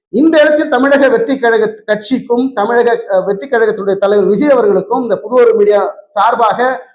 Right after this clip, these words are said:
ஒரு சின்ன கருத்தும் சின்ன அட்வைஸும். அதாவது வ-, ஒரு, ஒரு தொ-, ஒரு தொண்டன், ஒரு கட்சியுடைய தொண்டன் எப்படி இருக்கணும் அப்படின்னா, அவனுக்கு சில கொள்கை கோட்பாடுகளை கட்சி ரீதியா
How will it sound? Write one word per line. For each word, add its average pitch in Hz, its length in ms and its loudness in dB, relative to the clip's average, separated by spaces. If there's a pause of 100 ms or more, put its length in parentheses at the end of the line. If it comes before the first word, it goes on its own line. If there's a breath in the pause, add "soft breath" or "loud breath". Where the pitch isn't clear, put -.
ஒரு 226 280 0
சின்ன 311 400 -2
கருத்தும் 233 480 -4
சின்ன 226 340 -2
அட்வைஸும். - 600 -6 (600)
அதாவது 254 680 2
வ-, 180 400 2
ஒரு, 202 300 2
ஒரு 196 540 2 (160)
தொ-, 233 140 -4
ஒரு 190 320 0
தொண்டன், 302 520 0 (160)
ஒரு 208 140 0
கட்சியுடைய 285 500 0
தொண்டன் 240 460 0
எப்படி 208 240 -2
இருக்கணும் 185 600 -4
அப்படின்னா, 180 540 0 (240 loud breath)
அவனுக்கு 196 480 0
சில 240 520 2
கொள்கை 294 340 0
கோட்பாடுகளை 226 540 0
கட்சி 196 340 -4
ரீதியா 226 380 0